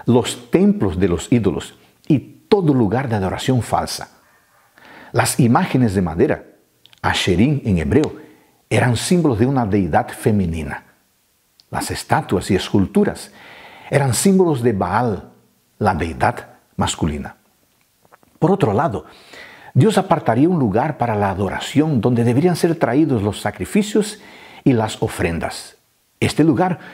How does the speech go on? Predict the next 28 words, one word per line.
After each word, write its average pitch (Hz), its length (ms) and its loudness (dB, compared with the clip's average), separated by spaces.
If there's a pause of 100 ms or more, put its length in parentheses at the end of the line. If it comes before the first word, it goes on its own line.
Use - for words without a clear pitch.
(160)
fue 147 160 2
donde 127 220 2
primero 175 540 2
se 123 140 -2
edificó 107 340 -2
el 98 80 0
tabernáculo 78 720 -6 (480)
y 262 160 2
más 123 320 0
tarde 165 360 0 (440)
donde 143 380 2
se - 140 0
edificó 107 420 0
el 113 180 -2
templo, 190 540 0 (340)
de - 140 -8
esta - 160 -6
vez 101 180 0
en 98 120 0
Jerusalén. - 580 -8 (880)
Solamente 123 560 0
en 98 140 2
este 196 200 2
lugar 95 420 -4 (540)
era 101 200 0
aceptable 104 760 -2 (160)
la 85 380 -6 (240)
adoración. 76 640 -4